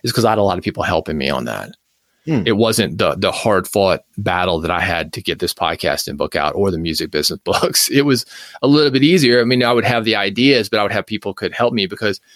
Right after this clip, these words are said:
Speaker 1: it was one of those things, like, the iron was hot. You knew it was gonna be a fad,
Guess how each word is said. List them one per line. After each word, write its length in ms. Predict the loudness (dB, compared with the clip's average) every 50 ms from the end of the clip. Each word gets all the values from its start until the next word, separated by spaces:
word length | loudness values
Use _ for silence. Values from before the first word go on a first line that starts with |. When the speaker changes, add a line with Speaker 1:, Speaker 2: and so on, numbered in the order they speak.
| -20 _ _ _ _ _ _ _
Speaker 1:
it 80 | 2 2
was 100 | 4 4
one 120 | 4 4
of 40 | 4
those 160 | 4 2 2
things, 240 | 2 2 2 2 2
like, 140 | 0 0 0
the 80 | 0 0
iron 320 | 2 2 0 0 0 0
was 100 | -2 -2
hot. 400 | -2 -2 0 0 0 -2 -4 -6 _ _ -8
You 140 | -2 0 2
knew 140 | 4 4
it 40 | 2
was 120 | 2 0 0
gonna 180 | -2 -2 -2
be 100 | 0 -2
a 60 | -2
fad, 540 | -2 -2 -2 -2 -2 -2 -2 -2 -4 -6 -8